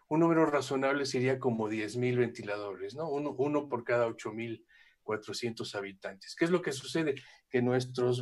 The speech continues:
número de ventiladores es, es bajo, entonces llegan solo los, los, este, pacientes más graves y los que requieren solamente un apoyo de oxigenación,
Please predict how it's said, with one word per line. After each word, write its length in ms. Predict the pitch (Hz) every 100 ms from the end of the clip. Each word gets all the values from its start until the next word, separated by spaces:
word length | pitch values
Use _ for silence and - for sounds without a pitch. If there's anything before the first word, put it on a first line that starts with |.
| 127
número 420 | 120 151 165 151
de 80 | 135
ventiladores 720 | 120 127 120 120 123 127 123
es, 280 | 123 - -
es 460 | 117 - - - - - -
bajo, 460 | 117 120 - 220 _ _ - _
entonces 500 | 117 113 127 139 127
llegan 440 | 123 143 139 147 147
solo 400 | - 143 135 143
los, 340 | 120 120 - 117 110
los, 360 | 113 113 107 -
este, 360 | 98 - 104 -
pacientes 720 | 107 - 131 127 127 - - _ _ _ _ _ -
más 840 | 127 127 139 151 156 - - - _
graves 800 | - 117 131 151 135 131 127 - _ _ _ _ _
y 140 | - 127
los 180 | 123
que 140 | 127 123
requieren 560 | 120 113 - 147 151
solamente 560 | 147 160 151 143 147 151
un 100 | 143
apoyo 580 | 123 - 131 139 139 127
de 120 | 113
oxigenación, 1160 | 110 - 107 113 107 - - 127 131 139 135